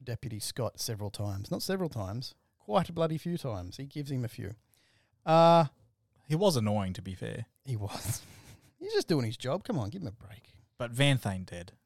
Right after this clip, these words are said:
Speaker 1: No, he's not. Nah, it's just straight to the shoulder.
Speaker 2: Yeah. And,
Speaker 1: Yeah.
Speaker 2: and in fact, I, I saw, uh, somebody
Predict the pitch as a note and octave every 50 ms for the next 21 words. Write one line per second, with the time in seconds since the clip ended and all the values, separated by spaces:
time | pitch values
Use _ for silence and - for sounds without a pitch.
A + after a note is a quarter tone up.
0 | _ - D3+ F#2 G#2 G#2+ G2 G2 - - G2 - - D#3 C#3+ C#3+ C#3 C3+ - -
1 | F#3+ - - F#3+ A#2+ A#2+ A2+ A2+ - A2+ G2 G2+ G#2 G#2 G#2+ - - - A#2 G#2+
2 | G#2 G2+ G2+ G2+ - _ - D3+ B2+ C3 B2+ D3+ C3 B2+ B2+ A#2+ C#3+ B2 - _
3 | _ - C#3 B2 B2+ - B2+ A#2 A2+ - - C#3 A#2+ A2+ A2 G#2 G#2 G2+ G2+ G2+
4 | G#2 - - A#2 G2+ G2+ G2 F#2+